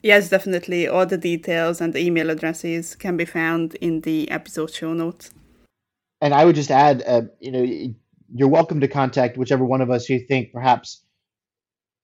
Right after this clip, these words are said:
Speaker 2: fits more closely, you know, into, into what you're doing, only because we can give you a good sort of first read that, like,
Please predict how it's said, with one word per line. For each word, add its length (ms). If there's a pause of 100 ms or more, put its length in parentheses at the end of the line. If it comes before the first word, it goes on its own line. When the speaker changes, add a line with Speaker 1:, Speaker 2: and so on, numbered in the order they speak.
(100)
Speaker 2:
fits 360
more 160
closely, 760 (100)
you 220
know, 100
into, 420
into 220
what 160
you're 140
doing, 420
only 260
because 540 (460)
we 120
can 160
give 160
you 120
a 60
good 260
sort 160
of 100
first 320
read 240
that, 80
like, 180